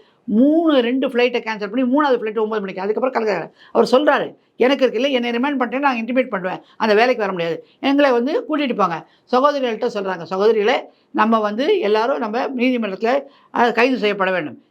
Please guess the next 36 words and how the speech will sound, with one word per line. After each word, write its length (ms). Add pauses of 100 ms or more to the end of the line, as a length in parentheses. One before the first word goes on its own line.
நீதிமன்றத்துல 420
நம்ம 220
வழக்கை 260
ஆடுவோம்னு" 340
சொல்றாரு. 300 (220)
அவங்க 300
ஒத்துக்கிறாங்க. 480 (200)
முன் 260
வந்து 480
குடும்பத்தை 520
தியாகம் 380
பண்ணி 440 (140)
பெண்கள் 280
முன் 220
வருகிறார்கள். 600 (340)
இந்த 260
கட்சியை 380
பொறுத்த 320
வரைக்கும், 580
அதாவது 320
பாஜக 220
அவங்க 280
கட்சியை 300
பொறுத்த 220
வரைக்கும் 480 (240)
யாருமே 600
எந்த 260
லாபத்தையும் 400
அடைந்ததில்லை. 540 (280)
ஒரு 260
வந்து 340
ஒருத்தருக்கு 320
வந்து 360
டெண்டர் 220
எடுத்து 220
கொடுத்து 420